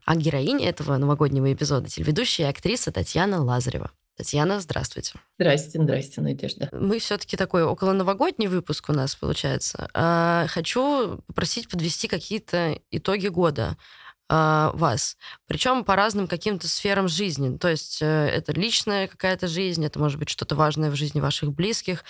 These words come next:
Speaker 1: ну и, собственно, в стране, дл-, которые отражаются на вас. Как вам кажется, что это будут за итоги?
Speaker 2: Если щас пока на частности не переходить, то общее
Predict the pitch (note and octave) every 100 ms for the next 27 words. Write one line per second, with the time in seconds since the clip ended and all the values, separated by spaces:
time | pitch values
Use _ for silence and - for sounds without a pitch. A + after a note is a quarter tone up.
0 | - - - F#3 G#3 - F3 - E3 D#3+
1 | - - F3 D3 - - - - - D#3
2 | - - D#3 E3 D#3 D#3 F3+ F3 - D#3+
3 | D3+ C3 - - - D#3+ - C#3 - -
4 | - C#3+ C#3 - - - F3 D#3 D3 C3+
5 | - C3 - - _ F3 F#3 - F#3+ -
6 | - E3 - D#3+ F3 D#3+ D#3 D3 D#3 D#3
7 | - - D#3+ D#3 - D#3+ D#3 D#3+ D#3 E3+
8 | E3 G#3+ A#3+ - - F3 - - G#3 G#3
9 | - F#3+